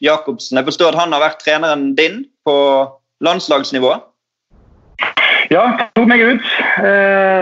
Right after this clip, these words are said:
Speaker 2: når jeg var, var jeg nitten tjue år, fikk spille mot Andorra, ga meg sjansen når, eh, jeg var et uskrevet blad for Færøyene i hvert fall. Men jeg, eh, hvis det er rom for litt selvskryt,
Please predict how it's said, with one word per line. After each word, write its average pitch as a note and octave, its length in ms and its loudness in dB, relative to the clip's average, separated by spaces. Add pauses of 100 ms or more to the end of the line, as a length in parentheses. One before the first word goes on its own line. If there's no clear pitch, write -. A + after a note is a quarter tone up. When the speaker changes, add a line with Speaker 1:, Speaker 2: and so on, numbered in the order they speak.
Speaker 2:
når F3+ 160 2
jeg G3 100 -2
var, D#3+ 380 2 (140)
var B2+ 180 0
jeg F3+ 80 -2
nitten G3 160 -4
tjue F3+ 320 2
år, G#3 160 2 (240)
fikk E3+ 160 -2
spille D#3+ 400 0
mot E3 240 0
Andorra, E3 720 0 (120)
ga D#3 140 2
meg D#3 160 0
sjansen D#3 480 -4
når, C#3 240 4
eh, C3+ 180 2 (220)
jeg C#3+ 80 2
var C#3 160 0
et - 240 0
uskrevet C#3+ 440 -2
blad C#3 280 2 (200)
for - 260 -4
Færøyene D3 560 0
i F#3 60 -2
hvert E3 180 -2
fall. - 120 -8 (380)
Men D3+ 180 2
jeg, D3+ 280 2
eh, C#3+ 380 4 (340)
hvis - 80 -2
det E3+ 80 2
er D3+ 60 2
rom F3+ 160 2
for F#3+ 60 2
litt F3+ 200 0
selvskryt, E3 640 0